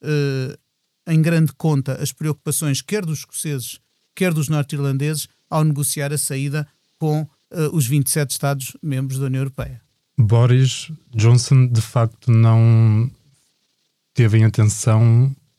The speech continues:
Speaker 2: o que a Escócia, e neste caso agora a Irlanda do Norte, exigiam, eh,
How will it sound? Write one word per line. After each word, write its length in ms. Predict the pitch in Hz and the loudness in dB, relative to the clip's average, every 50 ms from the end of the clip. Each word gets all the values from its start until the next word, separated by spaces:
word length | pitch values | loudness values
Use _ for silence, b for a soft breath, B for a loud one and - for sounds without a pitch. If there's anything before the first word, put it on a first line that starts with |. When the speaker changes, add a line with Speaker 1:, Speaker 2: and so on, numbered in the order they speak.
| - | -4
Speaker 2:
o 100 | - 123 | -2 -2
que 600 | - - - - 127 123 127 127 123 127 123 135 131 - _ _ _ _ _ _ - | -2 -2 -2 0 4 4 6 6 6 6 6 4 2 -2 _ _ _ _ _ _ -2
a 60 | 120 | -2
Escócia, 640 | 110 - - - - 107 110 110 - - 151 151 165 160 | -2 -2 -2 -2 0 0 0 0 0 2 2 2 2 2
e 140 | 139 127 104 | 2 2 4
neste 260 | 104 107 107 98 - | 4 2 2 0 0
caso 300 | - 120 107 98 101 107 | 0 0 0 2 2 2
agora 400 | 104 104 98 107 104 101 98 92 b b b b b b b b - | 2 2 2 2 2 2 0 -2 b b b b b b b b -2
a 40 | 110 | -2
Irlanda 380 | 107 104 113 110 110 113 110 | 0 2 2 2 4 2 4
do 60 | 104 | 4
Norte, 460 | 113 113 113 117 117 113 - - - 127 120 127 139 - - | 4 4 4 4 2 0 -4 -2 2 4 4 4 2 2 2
exigiam, 800 | 123 113 113 110 110 107 113 117 117 117 117 120 120 120 120 117 b b b b b b b b _ _ _ _ - | 2 2 4 2 2 4 4 4 6 6 6 6 6 4 2 0 b b b b b b b b _ _ _ _ -2
eh, 360 | 113 107 107 107 104 104 113 | 0 2 4 4 2 2 0